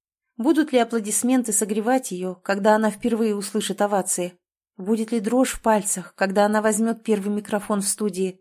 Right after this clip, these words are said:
Или всё это будет просто шагами, которые нужно сделать, не думая,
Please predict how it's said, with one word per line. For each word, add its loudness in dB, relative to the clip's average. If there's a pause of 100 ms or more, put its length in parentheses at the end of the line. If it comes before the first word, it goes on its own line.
(400)
Или -2
всё 0
это -2
будет -4
просто -4
шагами, 2 (180)
которые 0
нужно 0
сделать, -2
не -2
думая, 0